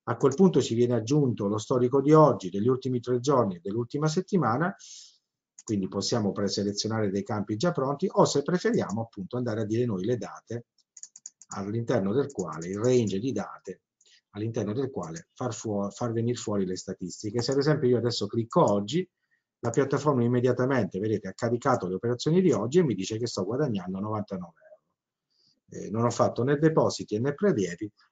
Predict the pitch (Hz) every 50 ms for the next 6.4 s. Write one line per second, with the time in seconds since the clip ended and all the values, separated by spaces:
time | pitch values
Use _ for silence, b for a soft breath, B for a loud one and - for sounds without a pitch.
0 | _ _ - 147 143 - 143 139 139 139 180 151 - 110 101 98 92 95 117 113
1 | 110 98 98 98 - - 95 92 - 82 - 92 85 82 85 82 - - - -
2 | 92 92 - 123 127 143 160 180 165 156 131 107 101 104 98 98 104 123 131 131
3 | 123 107 95 - - - - _ 92 - - 123 127 127 117 113 104 101 107 120
4 | 123 104 90 - - - - 101 101 - - 107 104 127 117 - - 92 92 107
5 | 143 147 143 147 104 92 92 - - - - 165 156 156 151 151 165 151 147 151
6 | 151 156 165 175 185 208 220